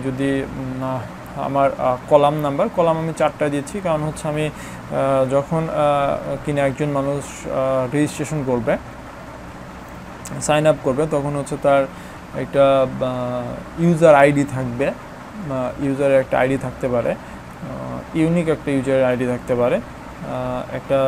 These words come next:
আহ, ইমেইল থাকবে, তো একটা ইউজার নেম থাকবে, একটা পাসওয়ার্ড থাকবে, তো একটা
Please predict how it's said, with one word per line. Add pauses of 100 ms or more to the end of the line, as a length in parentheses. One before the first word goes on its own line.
(280)
আহ,
ইমেইল
থাকবে, (720)
তো (160)
একটা
ইউজার
নেম
থাকবে, (180)
একটা
পাসওয়ার্ড
থাকবে, (1120)
তো (340)
একটা